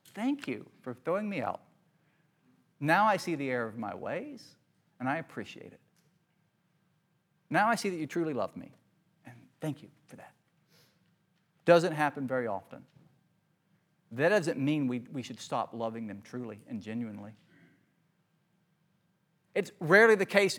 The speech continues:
a-, any parent will know this. How often do your children, when you say, "No, you may not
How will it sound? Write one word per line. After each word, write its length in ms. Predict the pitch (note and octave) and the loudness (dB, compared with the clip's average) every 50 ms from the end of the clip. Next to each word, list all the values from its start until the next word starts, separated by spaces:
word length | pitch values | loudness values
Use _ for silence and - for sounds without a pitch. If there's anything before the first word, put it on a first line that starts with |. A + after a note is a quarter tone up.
| - - | -8 -8
a-, 280 | D#3+ C#3+ C#3+ - - | -6 -6 -4 -4 -2
any 180 | F#3 F#3 A3 A3+ | -2 0 0 0
parent 380 | - - F3+ E3 D3+ C#3+ C#3 - - - | -2 0 2 2 2 2 -2 -4 -10 -6
will 140 | E3 D3+ C#3+ | -4 -2 0
know 220 | C3+ C3+ C3 B2 | 2 0 0 0
this. 380 | A2+ G#2+ G2 G#2+ - - - - _ _ _ _ _ _ _ | -2 -4 -6 -6 -8 -18 -20 -20 _ _ _ _ _ _ _
How 240 | - G3+ A3+ A#3 A#3+ | 2 2 4 6 8
often 380 | A3+ G#3+ G3+ - - F#3+ F3+ | 8 6 6 4 -2 -2 0
do 80 | D#3 D#3 | 0 0
your 180 | D3+ D3+ D3+ C3+ | 0 0 -2 -2
children, 400 | - - F3 D#3+ D3 C#3 B2+ B2+ | 0 2 2 4 4 2 0 2
when 80 | C3 | 2
you 100 | C#3 D#3 | 0 0
say, 280 | D3 - D3 B2+ A#2 B2 | 0 0 0 0 0 0
"No, 320 | C3 C#3+ D#3 E3 E3+ E3+ | -2 -2 0 0 0 0
you 160 | E3+ D#3+ D3 | -2 -2 -2
may 180 | C3+ B2+ A#2+ A2+ | -2 -2 -2 -2
not 800 | A2+ A2 A2+ A#2+ B2 C3 C#3 D3+ G3 A#3+ C#4 - - - - - | -2 -2 -2 -2 0 2 4 4 4 4 4 0 -2 -8 -16 -20